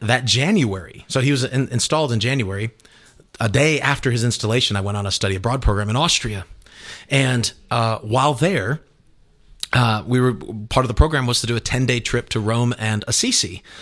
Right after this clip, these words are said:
So we had an Atlanta seminarian there. He's now a priest, Father Jaime Rivera, who's the pastor up at, uh, Saint Francis in Blairsville. Uh, so he was a seminarian there, and I s-, I thought it would be great to connect with him on this trip.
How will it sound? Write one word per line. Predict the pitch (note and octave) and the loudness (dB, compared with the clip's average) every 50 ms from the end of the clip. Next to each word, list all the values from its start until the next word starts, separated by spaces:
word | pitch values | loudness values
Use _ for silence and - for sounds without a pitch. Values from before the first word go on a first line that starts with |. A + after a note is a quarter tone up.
| - - - - - _ _ _ - | -20 -20 -20 -20 -20 _ _ _ 0
So | - - C3+ B2+ - - | 2 2 2 2 0 -2
we | B2 B2+ B2+ | -2 0 0
had | B2 C#3 C3+ | 2 2 2
an | C3+ | 2
Atlanta | A#2 G#2 A#2 B2 C3+ C3+ | 2 2 0 0 0 0
seminarian | - - C3+ C3+ A#2+ A2 G#2 G#2 G#2 G#2 | 0 0 0 2 0 0 0 0 0 0
there. | G#2 A2 C3+ C#3+ | 0 0 0 0
He's | A#2 A#2 F#2+ G#2+ | -2 -2 -2 -2
now | G#2 G2+ G#2+ A2+ | -2 0 -2 -2
a | A2 | 0
priest, | - - - A2+ A#2+ C#3 - - - - - - | 2 2 2 4 2 0 0 -2 -6 -10 -16 -8
Father | - - A2+ A2 G#2+ | -4 -2 -2 0 0
Jaime | G2+ - A#2+ A#2 A#2+ B2 | 0 0 0 0 0 0
Rivera, | B2 B2 G#2+ G2 A2 A2+ A#2+ D#3 F3 - - - - - - - | 0 -2 -2 -2 -2 0 0 -2 -2 -4 -10 -18 -20 -20 -10 -4
who's | - A#2+ G#2+ G2 | 0 0 0 0
the | A2 | 0
pastor | - - G#2+ F2+ - - - A#2 G#2+ G#2 - | 0 2 2 2 2 0 0 0 0 0 0
up | A2 - - - | -2 -2 -2 0
at, | A#2 G#2+ G#2 - - - | 0 0 0 -2 -4 -4
uh, | - G#2 G2 F#2+ F#2 F#2 F2 - - - - - - _ | -2 -2 0 0 0 -2 -4 -8 -14 -20 -20 -20 -20 _
Saint | - - - C#3+ - | -2 0 0 0 0
Francis | - C3 C3 B2+ - D3 C#3 - - - - - | 0 0 0 0 0 0 0 0 0 -2 -2 -2
in | A#2+ A#2 A2+ A2+ G2+ | 0 0 0 0 0
Blairsville. | A2+ B2+ B2 A2+ - - A#2+ A#2 D#3 F#3+ - - - - - - - - - - | 0 0 0 0 0 0 0 -2 -2 -2 -6 -12 -20 -20 -20 -20 -20 -10 -4 -2
Uh, | - | 0
so | - D3 | 0 2
he | B2 C3+ E3+ | 2 2 2
was | E3 D3+ | 2 2
a | |
seminarian | - - D3 C3+ B2+ C3 C3 B2 | 2 2 2 0 0 0 0 2
there, | B2 C#3+ F3+ F3+ | 2 0 0 0
and | C#3 - | -2 -4
I | - A#2 | -4 -4
s-, | - - - - | -4 -4 -4 -6
I | A2+ | -4
thought | - - G2+ G#2+ - | -2 -2 -2 -4 -4
it | |
would | - B2 C3+ | -4 -2 -2
be | F3+ | 0
great | A#2+ A#2+ A#2+ A#2+ - | 2 2 0 0 0
to | B2 | 0
connect | - D3 - A#2 - - | 0 2 0 2 0 -2
with | A#2 - | -2 0
him | A#2 C#3 D3+ C#3+ | 0 2 2 2
on | A#2+ G#2+ | 0 0
this | G2 - | -2 -2
trip. | - - - G3 A3 - - | 0 0 0 0 -2 -4 -10